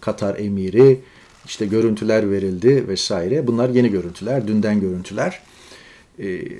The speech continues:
bunun iki nedeni olabilir. Bu kadar çok, e, satış, bu kadar çok, e, anlaşma. Birincisi geriye doğru aldıkları şey, yani sadece dört yüz milyon dolar seviyesinde bir uçak aldığı,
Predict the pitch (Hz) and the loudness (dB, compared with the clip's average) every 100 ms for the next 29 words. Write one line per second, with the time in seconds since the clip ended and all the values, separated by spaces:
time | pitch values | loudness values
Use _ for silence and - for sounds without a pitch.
0 | - 117 151 196 160 185 139 139 147 127 | -10 2 6 6 6 6 6 8 8 6
1 | 95 92 117 170 - - 127 127 107 101 | 6 2 0 -2 -8 -6 -2 0 0 -2
2 | - 107 - - - 95 - 107 - 117 | -2 -4 -6 -16 -12 -10 -6 -6 -4 -4
3 | - - 113 113 110 104 - 120 117 - | -4 -8 -2 0 0 -2 0 0 -2 -16
4 | - - - _ 101 101 98 98 98 98 | -20 -20 -20 _ -8 -4 -2 -2 -4 -4
5 | 95 98 - - - - 117 117 101 - | -6 -10 -14 -18 -20 -4 0 0 0 -2
6 | 131 190 196 - _ - 117 175 170 165 | 0 0 0 -10 _ 0 6 8 8 4
7 | - 196 190 - _ _ 113 104 131 147 | 6 8 6 2 _ _ -4 4 8 12
8 | 180 165 143 123 123 120 - 104 110 120 | 12 12 10 10 8 6 -2 0 0 2
9 | - 113 - 104 107 104 160 175 156 165 | 2 2 2 2 0 2 6 6 6 6
10 | 147 - 123 135 151 151 127 131 131 143 | 4 0 2 4 4 2 2 4 4 4
11 | 151 113 123 131 143 - 117 107 101 113 | 4 4 6 6 6 4 2 4 0 0
12 | 120 160 135 123 127 - - 101 92 90 | 2 4 4 0 -2 -2 -2 -4 -4 -8
13 | 87 | -12